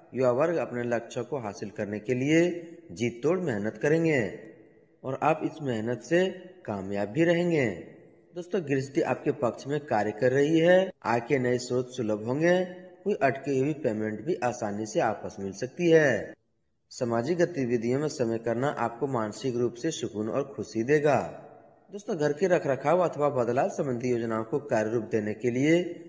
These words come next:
समय अनुकूल है। सभी पारिवारिक जिम्मेदारियों को अपने ऊपर लेकर घर के सदस्यों के साथ भी बांटें। इस समय आप स्वयं के लिए भी समय व्यतीत कर पाएंगे और सुकून भी मिलेगा।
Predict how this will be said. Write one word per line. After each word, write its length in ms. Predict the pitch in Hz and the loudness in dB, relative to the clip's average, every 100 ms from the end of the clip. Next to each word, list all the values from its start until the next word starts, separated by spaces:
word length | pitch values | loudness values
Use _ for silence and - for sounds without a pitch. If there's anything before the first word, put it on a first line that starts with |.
| - - | -20 -12
समय 300 | 110 117 - | -6 -4 -4
अनुकूल 420 | 113 92 90 139 | -6 -6 -2 2
है। 540 | 160 165 135 98 - - - | 6 8 6 4 -4 -14 -20
सभी 240 | - 110 160 | -8 -4 -2
पारिवारिक 500 | 160 131 117 123 123 | 0 2 2 0 -2
जिम्मेदारियों 600 | 120 117 110 104 110 113 | -4 0 0 0 0 0
को 100 | 143 | 0
अपने 260 | 110 110 107 | 0 -2 -4
ऊपर 340 | 104 127 120 | -2 -2 -2
लेकर 400 | 110 92 143 156 175 - - - - | -2 -2 0 0 -2 -10 -20 -20 -8
घर 140 | 95 | -6
के 120 | 98 175 | -4 -2
सदस्यों 460 | 143 117 - 117 | 0 -2 -2 -6
के 140 | 113 135 | -4 -4
साथ 340 | - 107 101 117 | -2 -2 -2 -4
भी 80 | |
बांटें। 580 | 143 160 160 160 127 90 - - - - - | 0 0 4 2 2 -2 -8 -16 -20 -12 -10
इस 140 | - | -4
समय 160 | 151 151 | -2 0
आप 160 | 127 | 0
स्वयं 260 | 123 117 110 | -2 -6 -6
के 180 | - 117 | -4 -2
लिए 220 | 110 113 | 0 0
भी 180 | 113 165 180 175 - - | 2 0 0 -6 -18 -20
समय 260 | - 117 127 | -6 -2 0
व्यतीत 360 | 110 110 107 - | 0 -2 -6 -4
कर 120 | 117 | -2
पाएंगे 440 | 160 165 165 151 117 90 - - - - | 2 2 4 2 2 -2 -10 -18 -20 -6
और 120 | 113 | -4
सुकून 420 | - 110 113 104 | -2 -4 -2 -4
भी 100 | 98 | -4
मिलेगा। 420 | 160 175 170 151 | -2 2 4 4